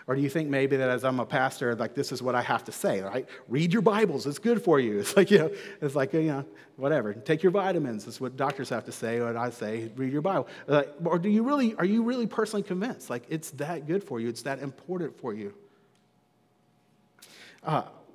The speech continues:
what I wanna do with the rest of our time this morning is I, I wanna give you two reasons why the Bible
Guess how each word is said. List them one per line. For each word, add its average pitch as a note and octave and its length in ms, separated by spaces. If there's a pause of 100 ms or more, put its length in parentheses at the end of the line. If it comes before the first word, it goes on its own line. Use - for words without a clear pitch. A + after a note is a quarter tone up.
(200)
what D#3 140
I - 20
wanna G3 180
do E3+ 120
with D3+ 80
the C#3+ 60
rest D3+ 180
of E3 60
our C#3+ 80
time C#3+ 220
this C3+ 140
morning C3 220
is A#2 80
I, C#3+ 60
I - 60 (220)
wanna F#3 160
give F3+ 100
you C#3 80
two A3+ 320
reasons D#3 640 (360)
why D#3+ 420
the G#3+ 160
Bible B2 640